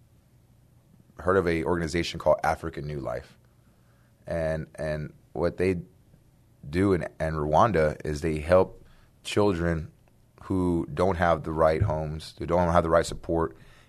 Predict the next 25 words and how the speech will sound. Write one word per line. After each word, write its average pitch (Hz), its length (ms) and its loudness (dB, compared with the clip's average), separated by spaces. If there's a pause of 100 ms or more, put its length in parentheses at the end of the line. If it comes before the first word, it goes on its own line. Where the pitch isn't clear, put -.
and 80 140 -6
provide 85 380 6
not 107 180 2
just, 101 300 0 (920)
uh, 82 100 -2
food 92 560 2 (140)
and 71 140 -6
clothing, 90 420 4
but 82 100 4
also 87 320 6
schooling. 80 600 -6 (200)
And 80 120 -4
as 82 140 0
you 87 80 0
know, 90 440 4 (440)
in 80 120 -4
Africa, 87 420 2
schooling 98 420 2
is 78 120 -2
how 85 120 4
you 80 140 0
get 76 160 0
out 78 160 2
of 73 100 -2
poverty. 71 440 2